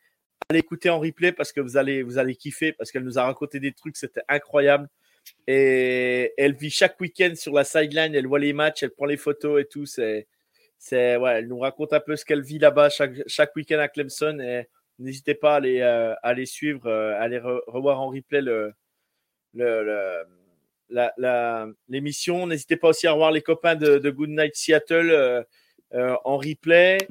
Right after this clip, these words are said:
Il y avait aussi, euh, donc le micro libre hier soir, euh, pas le micro libre, le,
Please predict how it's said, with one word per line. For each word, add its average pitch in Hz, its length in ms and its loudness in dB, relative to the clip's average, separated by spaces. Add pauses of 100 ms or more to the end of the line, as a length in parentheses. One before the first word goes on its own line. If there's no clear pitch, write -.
(260)
Il 139 80 -10
y 135 60 2
avait 139 260 6
aussi, 160 480 -2
euh, 143 80 4
donc 143 240 -4
le 151 80 0
micro 156 320 -4
libre 170 180 -4
hier 151 140 2
soir, 180 220 -2 (180)
euh, 147 100 6
pas 160 120 0
le 151 60 -4
micro 156 240 -6
libre, 170 220 -4
le, 127 400 0